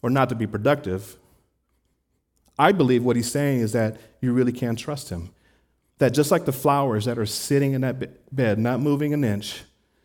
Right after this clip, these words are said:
they're getting watered, they're getting nutrients given to them,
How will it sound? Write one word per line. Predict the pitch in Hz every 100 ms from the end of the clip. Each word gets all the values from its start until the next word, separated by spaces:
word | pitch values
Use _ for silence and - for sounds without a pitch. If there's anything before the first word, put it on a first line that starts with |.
| _ _ -
they're | 113
getting | 107 117 101
watered, | 101 104 110 117 123 - _ _ _ _ -
they're |
getting | 107 113 104 98 107
nutrients | 117 - 120 110
given | - 117 113
to | 117
them, | 117 117